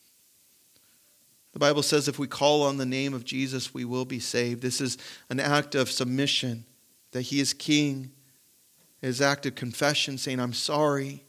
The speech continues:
It's act of repentance, turning from sin. Lord, it's following after Jesus. And I pray that there would be some here that maybe if they don't know you, that they would.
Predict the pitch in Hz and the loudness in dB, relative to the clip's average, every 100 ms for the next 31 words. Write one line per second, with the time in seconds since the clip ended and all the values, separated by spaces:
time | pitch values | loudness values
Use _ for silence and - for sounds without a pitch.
0 | _ _ _ _ - 131 147 143 135 123 | _ _ _ _ -8 2 4 4 0 0
1 | 123 156 156 143 131 - - 160 160 147 | 0 -4 -2 -4 -4 -6 -2 -2 0 -4
2 | 135 131 123 - 151 139 131 131 _ _ | -4 -6 -4 -4 -2 -2 -4 -10 _ _
3 | _ _ _ _ - 143 131 - - - | _ _ _ _ 0 0 0 -6 -8 0
4 | 151 151 151 139 139 143 131 120 117 104 | 4 4 4 0 0 -4 -6 -2 -2 -2
5 | 117 120 - - _ _ _ _ - 135 | -6 -10 -12 -14 _ _ _ _ -2 0
6 | 139 - 143 127 120 - - - - 131 | 0 2 4 4 0 -14 -20 -20 -14 -2
7 | 135 135 131 127 - 139 139 135 127 120 | 2 2 2 0 2 0 0 -2 0 -2
8 | 139 143 135 131 127 127 135 131 127 123 | -2 -4 -2 -2 0 0 -2 -2 -2 -2
9 | 127 123 127 123 117 110 | -4 -4 -4 -2 -4 -6